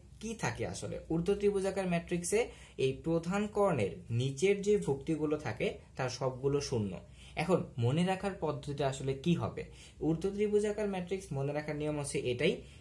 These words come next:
এখানে লেখা আছে ঊর্ধ্ব ত্রিভুজাকার ম্যাট্রিক্স, তাহলে যেখানে ঊর্ধ্ব থাকবে সেখানে প্রধান কর্ণের নিচে জিরো থাকবে।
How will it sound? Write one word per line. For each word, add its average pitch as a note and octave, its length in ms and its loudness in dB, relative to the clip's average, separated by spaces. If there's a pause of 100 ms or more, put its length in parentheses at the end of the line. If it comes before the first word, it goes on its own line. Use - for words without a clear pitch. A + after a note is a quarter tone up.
(140)
এখানে G3+ 380 0
লেখা F3+ 320 0
আছে C3+ 360 -2
ঊর্ধ্ব D3+ 280 -2
ত্রিভুজাকার C3 600 0
ম্যাট্রিক্স, G#2+ 460 -2 (320)
তাহলে E3+ 520 4 (180)
যেখানে C#3 520 2
ঊর্ধ্ব F3 320 2
থাকবে F3+ 440 0 (340)
সেখানে F3 440 2
প্রধান D3+ 380 0
কর্ণের D3 340 0 (300)
নিচে C#3 360 0
জিরো A#2 280 2
থাকবে। F2 300 -6